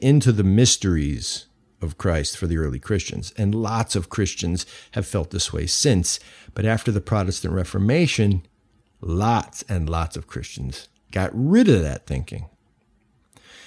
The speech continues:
See, the Protestant Reformation and lots of Catholic theology too, it changed this. It did. And if I could, I'd like to tell you a story that illustrates just how they did it.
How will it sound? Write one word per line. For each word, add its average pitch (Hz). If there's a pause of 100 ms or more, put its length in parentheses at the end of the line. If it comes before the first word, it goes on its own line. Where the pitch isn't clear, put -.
(240)
See, -
the 123
Protestant 196
Reformation 113
and 107
lots 139
of 156
Catholic 135
theology 92
too, 110
it -
changed 131
this. -
It 85
did. 95 (1400)
And 135
if -
I 123
could, 226
I'd 143
like 143
to -
tell 135
you 123
a 107
story 117
that 104
illustrates 113
just 117
how 113
they 87
did 98
it. -